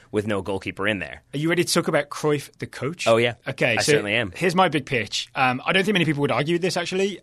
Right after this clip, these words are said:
Speaker 2: Um, Johan Cruyff gave us the modern version of Barcelona,
Speaker 1: Yes.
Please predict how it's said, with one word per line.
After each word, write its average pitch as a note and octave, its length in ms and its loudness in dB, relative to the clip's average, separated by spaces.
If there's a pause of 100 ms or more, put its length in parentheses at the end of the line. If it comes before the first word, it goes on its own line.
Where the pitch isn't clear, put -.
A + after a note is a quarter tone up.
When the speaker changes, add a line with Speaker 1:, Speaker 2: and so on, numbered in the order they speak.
Speaker 2:
Um, C#3+ 260 0 (460)
Johan F3+ 420 4
Cruyff D#3 400 4 (140)
gave D3 280 2
us C3+ 280 0
the C#3+ 120 0
modern E3 460 4
version C3+ 540 2 (420)
of A#2 160 -4
Barcelona, B2+ 580 2
Speaker 1:
Yes. - 240 -2